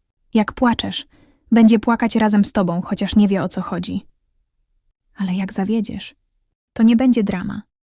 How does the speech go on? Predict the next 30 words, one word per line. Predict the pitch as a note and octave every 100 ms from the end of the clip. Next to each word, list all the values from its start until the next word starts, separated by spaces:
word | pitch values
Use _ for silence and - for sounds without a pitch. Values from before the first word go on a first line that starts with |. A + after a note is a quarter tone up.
| _ _ _
To | -
będzie | G3+ G3+ G#3
milczenie. | G3+ G3+ - G3+ - - _ _ _ _
Ciche, | - - - - G3 - _ _ _
intensywne, | - G3+ G3+ F#3+ - F3+ F3 F#3 G3+ _ _ _ _
takie, | - G3 G3
co | G3+
ci | -
ścina | F#3 - G#3+ G3
mózg | F#3+ G3+ - -
i | -
sprawia, | - - F#3+ F#3 F3+ G3+ - _ _ _
że | G#3+ A3
masz | A3+ -
ochotę | A3 A3+ A3+
przeprosić | - G3+ A3 G#3+ G#3+
za | F#3+ G3
rzeczy, | F#3+ F#3+ - B3 C4 _ _ _ _ -
które | - G#3+
zrobiłeś | G3 G3 G3 F#3
w | -
podstawówce. | F#3 - F#3 F3+ D3 - - A3+ _ _ _ _
To | -
nie | A#3+ A3+
jest | G3 F3+ -
związek | F#3 F#3+ F#3 F#3 -
na | F#3
lajki | F#3+ F#3 - G3 F#3+ F#3+
i | F3+
heheszki. | - G3+ F3+ - - -